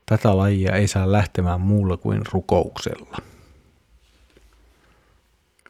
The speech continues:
Tänään lukemamme tekstipätkä on varsin pitkä tällaiseen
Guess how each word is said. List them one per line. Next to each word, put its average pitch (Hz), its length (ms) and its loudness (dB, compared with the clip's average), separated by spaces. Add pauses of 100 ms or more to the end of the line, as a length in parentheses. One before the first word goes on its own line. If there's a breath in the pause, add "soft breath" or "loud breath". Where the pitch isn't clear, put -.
(920 soft breath)
Tänään 175 240 6
lukemamme 143 440 0
tekstipätkä - 640 -4
on 95 100 0
varsin 110 300 0
pitkä 135 320 0
tällaiseen 92 600 -2